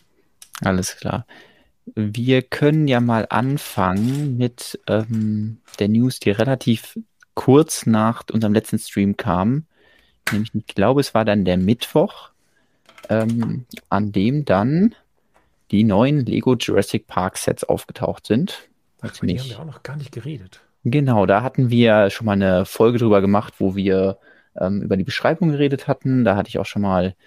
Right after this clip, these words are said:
Speaker 1: meine Mocks gezeigt, die ich zu Jurassic Park zweitausendneunzehn gebaut hab. Und jetzt zum fünfzigjährigen Jubiläum des, äh, Kultfilms kommen, ja, Spielsets, die jetzt so ein bisschen die Jurassic World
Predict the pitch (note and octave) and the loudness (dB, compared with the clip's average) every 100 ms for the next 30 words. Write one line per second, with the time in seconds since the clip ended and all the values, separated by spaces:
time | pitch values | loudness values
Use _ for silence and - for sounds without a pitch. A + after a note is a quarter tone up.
0 | _ _ - F#2+ F#2 G#2 - - - - | _ _ -6 -2 0 0 -2 -10 -10 0
1 | G#2+ G#2+ - - G#2 G2+ - - G2+ G2 | 2 2 -2 -4 -2 -2 -4 -4 0 0
2 | - G2 - G#2 - F#2+ G2 - - F#2+ | -2 -6 -4 -10 -2 -2 -2 -4 -2 -2
3 | F#2+ F#2+ A#2+ D#3 C#3 A#2+ A2+ A2+ A#2+ A2 | -2 0 0 0 -2 2 2 2 -2 -2
4 | _ _ _ _ - - G2 G#2 - - | _ _ _ _ -16 -8 -2 -2 -4 -2
5 | G2 G#2+ - G#2+ - G2+ - F#2+ G2+ G2+ | 0 0 0 -2 -4 -12 -2 0 0 0
6 | F#2+ F#2+ F#2 F#2 G2 A2 G#2+ G#2+ G#2+ _ | 2 2 0 4 6 6 6 4 2 _
7 | _ _ _ _ G2+ G2 - F2 F2+ F2 | _ _ _ _ -8 -8 -4 -2 0 -2
8 | - A2 G#2+ - G2 G2 G2 - - - | 0 0 0 0 2 4 2 0 -12 -16
9 | _ _ _ _ _ - A2+ A2+ A2 A2 | _ _ _ _ _ 0 4 6 6 4
10 | G#2+ - _ _ _ _ F#2+ F2+ - - | 0 -10 _ _ _ _ -2 -2 -6 -10
11 | - A#2 - - G2 - G2 F#2 - F#2+ | 0 0 2 -2 -2 -6 -4 -4 -4 -6
12 | G2 - F#2 F2+ - F#2+ - G2 G2+ F#2 | -6 -6 -6 -6 -2 -2 -2 -4 0 4
13 | F#2+ F#2 - | 4 2 -4